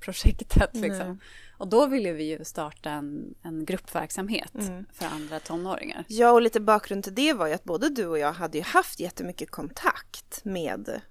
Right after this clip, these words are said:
Speaker 2: eh, socialtjänsten och kuratorer. Du hade ju gått till någon stödgrupp och, ehm,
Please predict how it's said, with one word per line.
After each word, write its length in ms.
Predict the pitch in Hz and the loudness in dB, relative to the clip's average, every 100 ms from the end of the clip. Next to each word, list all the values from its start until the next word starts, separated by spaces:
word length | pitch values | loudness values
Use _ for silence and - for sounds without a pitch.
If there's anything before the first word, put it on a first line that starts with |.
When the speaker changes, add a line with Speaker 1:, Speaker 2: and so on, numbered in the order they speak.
| - | -18
Speaker 2:
eh, 80 | - - | -14 -12
socialtjänsten 2000 | - - - 185 175 214 208 175 160 - - 285 285 226 208 - - 160 160 151 110 | -6 -4 -4 -6 -2 0 0 -2 -2 0 2 2 2 0 -2 -2 -2 -4 -4 -6 -8
och 120 | - | -8
kuratorer. 1300 | 196 175 - - - 285 285 214 190 - 80 101 - | -8 -8 -12 -12 -4 -2 -2 -4 -6 -4 -4 -4 -4
Du 200 | 208 247 | 0 2
hade 180 | 226 196 | 2 0
ju 80 | 185 | -8
gått 200 | - - | -10 -10
till 100 | - | -10
någon 120 | - | -6
stödgrupp 1400 | - - 220 214 170 170 196 226 285 277 - - _ - | -6 0 0 0 -2 -6 -6 -2 0 0 -4 -18 _ -4
och, 180 | 101 90 - - - - - - | -2 -2 -6 -20 -20 -20 -18 -10
ehm, 480 | 170 170 170 170 | -8 -8 -10 -12